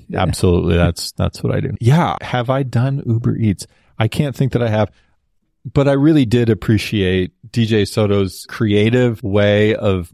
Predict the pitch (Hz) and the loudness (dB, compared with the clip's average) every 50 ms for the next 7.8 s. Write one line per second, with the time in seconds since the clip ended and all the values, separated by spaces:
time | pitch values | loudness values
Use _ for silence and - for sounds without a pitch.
0 | _ - - 107 110 113 113 110 - - 113 - - 113 101 - 107 98 98 92 | _ -6 -2 0 0 2 0 -2 0 -2 -4 -2 0 -2 0 0 0 0 2 0
1 | 87 - _ - 117 117 104 98 95 87 85 90 90 95 104 120 127 151 - - | 0 -2 _ -6 -2 0 0 0 0 -2 -2 0 2 2 2 2 2 0 -2 0
2 | - 107 98 - - 107 101 98 95 95 98 101 - 117 104 98 92 92 104 101 | -2 -4 -4 -2 -2 0 0 0 0 0 -2 -2 0 0 0 0 2 2 2 2
3 | 98 92 90 92 92 92 98 98 92 90 _ _ _ _ 110 110 107 107 104 107 | 2 2 2 0 0 2 0 0 0 -2 _ _ _ _ -4 -2 0 2 2 2
4 | 104 95 98 120 131 135 131 123 120 117 107 - - 117 104 101 101 98 95 90 | 2 2 0 0 0 0 0 -2 -2 -4 -4 -2 0 2 4 4 4 4 2 0
5 | 90 - - - 117 110 110 107 95 107 98 - - 107 101 98 95 95 92 98 | -2 -6 -4 -2 -2 0 0 2 2 0 -2 0 -2 -2 0 0 -2 -2 0 2
6 | 98 95 92 92 92 92 87 76 - - - 113 110 110 - - 107 - - 101 | 2 4 4 4 4 4 2 0 -4 -4 -2 -2 -2 0 -2 -2 0 0 0 0
7 | - - 104 98 95 92 92 90 87 - _ 104 101 95 92 92 | 0 0 0 0 2 2 2 0 0 -2 _ -2 -2 -2 -2 -4